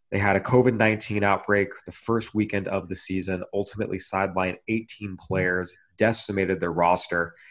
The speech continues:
They rebounded to post their first winning season since twenty ten, make the playoffs for the first time since two thousand three,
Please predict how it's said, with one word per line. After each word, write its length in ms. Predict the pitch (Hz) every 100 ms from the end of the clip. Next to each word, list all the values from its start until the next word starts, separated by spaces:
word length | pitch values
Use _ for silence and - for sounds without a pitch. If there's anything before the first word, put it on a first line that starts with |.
| _ _
They 100 | 107
rebounded 720 | 101 107 143 120 98 95 98 98
to 480 | - 95 92 90 -
post 220 | - 110 -
their 80 |
first 380 | 87 - 139 139
winning 180 | 131 110
season 320 | - 101 90
since 260 | 92 - 95
twenty 300 | - 95 90
ten, 380 | 90 87 90 95 _ _ -
make 260 | 101 139
the 80 | 139
playoffs 420 | - 98 92 90
for 60 | -
the 80 | 90
first 320 | - 92 85
time 200 | 92 87
since 220 | 92 -
two 140 | - 98
thousand 380 | 90 87 87
three, 480 | 82 - 90 90 90